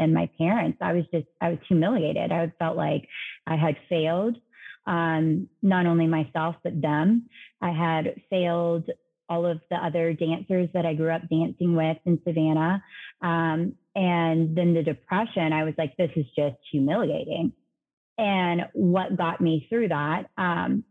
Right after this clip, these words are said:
was I did start therapy at that time. And then the therapist actually had me start journaling. And so journaling was something, um, and th-, so this is when I was sixteen, seventeen years old. Um, and journaling was something that I was very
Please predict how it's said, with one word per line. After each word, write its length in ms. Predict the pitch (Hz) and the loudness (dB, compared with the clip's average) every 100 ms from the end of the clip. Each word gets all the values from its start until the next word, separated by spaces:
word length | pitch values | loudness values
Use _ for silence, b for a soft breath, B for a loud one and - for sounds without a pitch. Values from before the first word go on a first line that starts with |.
| _ | _
was 580 | 196 196 180 160 165 170 - _ _ | -2 0 0 0 -2 -4 -8 _ _
I 120 | 175 | -2
did 200 | 165 165 - | 0 -2 -2
start 260 | 202 196 - | -4 -4 -2
therapy 400 | 175 175 175 175 | 0 0 -2 -2
at 80 | |
that 260 | 170 165 - | -2 -4 -2
time. 460 | 175 156 156 160 B B B - | -2 0 0 0 B B B -2
And 180 | 170 165 | 2 4
then 180 | 156 | 2
the 80 | 156 | 0
therapist 520 | - 175 180 180 170 170 | -2 0 0 -2 -4 -2
actually 560 | 170 160 - 160 151 - | -4 -4 -2 0 0 -2
had 360 | 170 160 160 170 | -2 0 -2 0
me 460 | 151 147 147 - _ | 2 2 2 -2 _
start 360 | - 143 - 165 | -4 -2 -2 -4
journaling. 680 | 202 247 160 139 - 180 - _ _ _ _ _ _ _ _ | 0 0 0 -2 -2 -4 -4 _ _ _ _ _ _ _ _
And 140 | 180 175 | 0 2
so 180 | 180 175 | 0 -2
journaling 500 | 269 311 302 254 233 | 0 0 2 2 2
was 140 | 214 214 | 0 0
something, 640 | 196 185 196 185 185 B B B - | 0 0 0 4 4 B B B -4
um, 220 | 190 185 | -2 0
and 180 | - 196 | 2 2
th-, 160 | 196 - | 0 -2
so 100 | 190 | -2
this 160 | 196 226 | -2 -2
is 120 | 214 | -2
when 140 | 214 | 0
I 80 | 190 | 2
was 100 | 180 185 | 0 -2
sixteen, 560 | 185 - - 185 175 165 | -6 -6 2 4 4 2
seventeen 380 | 170 170 170 | 2 2 4
years 180 | 170 156 | 2 2
old. 300 | 151 156 156 - B B - | 0 -2 -4 -6 B B -6
Um, 260 | 185 165 165 | -2 0 0
and 160 | 202 | 0
journaling 400 | 202 214 208 196 | 0 0 0 2
was 120 | 190 185 | 0 0
something 240 | 175 170 | 0 0
that 80 | 170 | 0
I 80 | 165 | 0
was 120 | 156 | -2
very 880 | 165 156 165 165 165 160 147 147 175 | -6 -2 0 2 0 0 0 0 -4